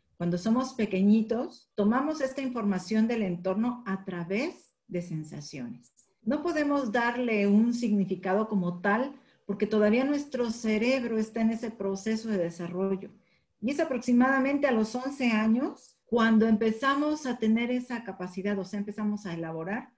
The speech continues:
esos juicios, esa comprensión. Y además de lo que vamos escuchando en nuestro entorno, de lo que vamos observando, sintiendo, escuchando, es así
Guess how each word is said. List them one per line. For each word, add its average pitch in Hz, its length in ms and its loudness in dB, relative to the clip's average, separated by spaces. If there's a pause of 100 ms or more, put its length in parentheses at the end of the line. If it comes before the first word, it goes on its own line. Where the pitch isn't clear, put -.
(100)
esos 226 360 -8
juicios, 233 520 -8
esa 233 260 -8
comprensión. 170 920 -6 (160)
Y 226 140 4
además 214 480 6
de 202 80 6
lo 190 160 6
que 208 100 2
vamos 247 460 4
escuchando 214 1000 0
en 175 200 -2
nuestro 175 380 -2
entorno, 175 760 -2 (360)
de 196 160 6
lo 196 180 6
que 196 180 0
vamos 233 680 2
observando, 175 1120 0
sintiendo, 175 1040 -2 (500)
escuchando, 208 960 -6 (400)
es 202 220 -4
así 240 560 -4